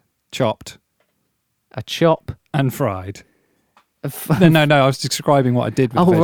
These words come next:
Speaker 1: vegetables. Chopped and fried.
Speaker 2: Okay.
Speaker 1: Egg fried rice.
Speaker 2: Egg fried rice.
Speaker 1: Yeah.
Speaker 2: Very nice,
Speaker 1: Bit of
Speaker 2: yeah.
Speaker 1: soy sauce, splash of that.
Speaker 2: Lovely.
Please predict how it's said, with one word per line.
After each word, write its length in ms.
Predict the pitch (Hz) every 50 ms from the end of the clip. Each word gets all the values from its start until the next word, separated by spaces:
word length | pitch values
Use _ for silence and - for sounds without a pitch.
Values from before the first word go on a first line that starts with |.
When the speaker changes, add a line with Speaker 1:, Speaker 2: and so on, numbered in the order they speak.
| 175 151
Speaker 1:
vegetables. 260 | 123 110 95 98 -
Chopped 260 | - - 151 143 - -
and 140 | 127 117 -
fried. 280 | - 95 90 92 98
Speaker 2:
Okay. 420 | - 139 143 143 - 117 101 107 113
Speaker 1:
Egg 160 | 139 139 143
fried 220 | - 143 143 139 131
rice. 400 | 139 139 127 113 - - - - _ -
Speaker 2:
Egg 80 | 160
fried 200 | - - 170 170 185
rice. 240 | 226 208 131 214 156
Speaker 1:
Yeah. 80 | 143
Speaker 2:
Very 160 | 165 175 180
nice, 320 | 156 120 101 98 95 - -
Speaker 1:
Bit 100 | 147 170
of 40 | 143
Speaker 2:
yeah. 40 |
Speaker 1:
soy 140 | - 143 135
sauce, 360 | 123 - 139 143 147 - - -
splash 300 | - - - 139 139 -
of 80 | 135 139
that. 120 | 147 - _ _ _ _ -
Speaker 2:
Lovely. 420 | 113 127 165 208 170 107 95